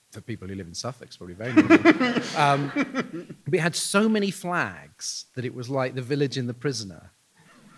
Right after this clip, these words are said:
And, like, number six was gonna be told to put up more bunting <laughs> because he was being unmutual. Um,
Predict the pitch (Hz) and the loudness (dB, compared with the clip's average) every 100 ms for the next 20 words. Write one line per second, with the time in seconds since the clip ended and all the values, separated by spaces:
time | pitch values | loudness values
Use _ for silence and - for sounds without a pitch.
0 | - - - 123 127 135 147 147 139 - | -20 -18 -10 -2 -2 2 2 2 2 0
1 | 156 - - 113 123 110 110 131 113 107 | -2 -4 -12 -6 -4 -4 -4 -4 -4 -6
2 | - 120 117 127 117 113 113 110 - 82 | -6 -6 -4 -4 -4 -2 -4 -4 -8 -12
3 | 80 _ - - 202 - 180 - 127 135 | -20 _ -18 -12 -10 -10 -10 -8 -6 -6
4 | 123 117 120 113 - 127 123 127 123 - | -4 -4 -2 -4 -4 -2 0 -2 -2 -10
5 | 98 92 _ _ _ _ _ _ _ - | -14 -16 _ _ _ _ _ _ _ -20
6 | - - 131 127 123 | -10 0 4 4 2